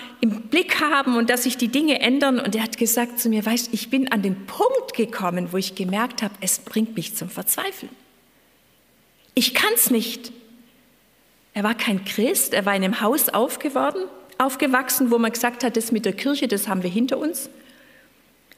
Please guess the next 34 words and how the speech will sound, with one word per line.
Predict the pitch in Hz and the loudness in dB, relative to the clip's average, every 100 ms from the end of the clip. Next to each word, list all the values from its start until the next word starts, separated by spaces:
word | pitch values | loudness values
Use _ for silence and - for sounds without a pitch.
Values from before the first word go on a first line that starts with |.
| - | -4
Und | 214 | 0
dann | 254 294 277 | 2 2 2
lernt | 233 233 247 | 2 2 0
er | 226 226 220 - - | -2 -2 -4 -10 -4
Menschen | 202 220 - 220 220 220 - - - - | 0 0 0 0 0 -4 -16 -20 -20 -14
Jesu | - 196 190 185 | -4 -2 -2 -6
kennen | - 165 170 170 _ _ _ _ _ _ _ _ _ | -8 -10 -10 -14 _ _ _ _ _ _ _ _ _
und | - | -2
ist | 262 294 | 2 2
mit | 262 | 4
ihm | 277 262 | 4 4
im | 233 | 4
Gespräch | 247 240 - - 240 254 277 247 - | 4 2 2 0 0 2 4 2 0
und, | - 190 - - - - - _ - | -2 -4 -6 -18 -20 -20 -20 _ -4
und | 220 | 0
sie | 226 | 2
sagen, | - 240 233 240 | 2 0 2 0
„Du, | 262 | 2
es | 277 262 | 2 2
gibt | - 247 - | 0 -4 -6
eine | 180 170 | -6 -4
Hoffnung | - - - 277 | -4 -4 0 2
und | 208 190 | 2 2
wir | 226 - | 0 2
haben | 247 233 | 0 2
einen | 208 202 | 2 2
Herrn, | 208 247 269 349 403 | 0 0 0 2 2
der | 285 | 0
diese | 214 208 214 185 | 0 0 -2 0
Welt | 220 311 233 | 2 2 2
in | 208 | 0
den | 196 | 0
Händen | 208 320 440 392 | 0 0 0 0
hält.“ | 269 233 156 - - | 0 -2 -4 -8 -16